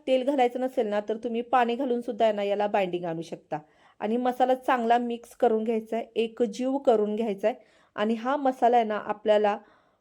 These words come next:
जी आपण कट केलेली ढोबळी मिरची होती यामध्ये ना छान असा दाबून दाबून भरून घ्यायचा आहे. आणि बघा अगदी कानाकोपऱ्यात नाही ना हा मसाला चांगला असा भरसला पाहिजे.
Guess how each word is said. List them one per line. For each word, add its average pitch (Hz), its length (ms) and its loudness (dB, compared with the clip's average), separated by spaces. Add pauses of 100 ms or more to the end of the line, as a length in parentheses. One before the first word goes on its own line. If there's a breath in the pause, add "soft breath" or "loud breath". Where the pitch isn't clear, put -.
(340 soft breath)
जी 208 180 0
आपण 247 300 4
कट 262 260 4 (140)
केलेली 233 460 -2 (340)
ढोबळी 233 380 2
मिरची 285 320 -2
होती 214 300 -6
यामध्ये 208 460 0
ना 190 160 -4 (100)
छान 226 320 -4
असा 240 240 -2
दाबून 208 560 -2
दाबून 202 380 0
भरून 196 300 0
घ्यायचा 196 320 -2
आहे. 220 80 -4 (420 soft breath)
आणि 226 380 2 (920)
बघा 208 400 4 (440 soft breath)
अगदी 233 320 6
कानाकोपऱ्यात 269 1080 4
नाही 247 140 0
ना 208 100 0
हा 220 160 0
मसाला 220 380 0
चांगला 220 500 0
असा 220 220 -2
भरसला 220 680 -2
पाहिजे. 208 480 2